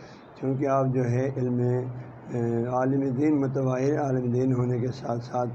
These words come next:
تعویذات کے باب میں بھی کافی مہارت رکھتے ہیں اور دم دعا میں کافی ماہر ہیں۔ تو آپ نے جو ہے، جو ایران میں خاص طور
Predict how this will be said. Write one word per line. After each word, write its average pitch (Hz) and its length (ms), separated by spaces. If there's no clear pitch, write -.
تعویذات 131 640
کے 139 120
باب 120 240
میں 117 200
بھی 127 180
کافی 123 380
مہارت 123 500
رکھتے 120 360
ہیں 113 80
اور 127 180
دم 135 320
دعا 131 260
میں 131 220
کافی 127 480
ماہر 123 420
ہیں۔ 101 120
تو 135 340
آپ 143 320
نے 147 160
جو 127 180
ہے، 135 280
جو 123 400
ایران 131 400
میں 131 100
خاص 123 320
طور 131 80